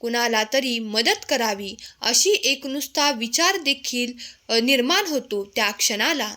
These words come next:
देखील तुझ्यासोबत अद्भुत चमत्कार घडून येतात. बाळा, कारण मी तुझ्या हृदयात निवास करतो. तुझे स्वच्छ हृदय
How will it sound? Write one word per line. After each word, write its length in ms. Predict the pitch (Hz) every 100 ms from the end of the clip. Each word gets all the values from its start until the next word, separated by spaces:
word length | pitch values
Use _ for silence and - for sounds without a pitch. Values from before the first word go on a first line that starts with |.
| - - - -
देखील 440 | 294 330 349 285
तुझ्यासोबत 720 | 269 277 440 440 262 214 208 -
अद्भुत 360 | 220 214 339
चमत्कार 680 | 427 294 247 262 - 208 208 - - _ 226
घडून 320 | 226 269 370
येतात. 380 | 240 233 190 - - - - _ -
बाळा, 420 | 202 285 294 214 - - -
कारण 240 | 226 233
मी 260 | 226 302 440
तुझ्या 300 | 359 311 311
हृदयात 500 | 302 226 247 254 247 247
निवास 380 | 226 208 262 320
करतो. 520 | 254 202 - 196 220 - - _
तुझे 340 | 240 220 233 226
स्वच्छ 380 | 269 381 381 349
हृदय 500 | 330 285 311 302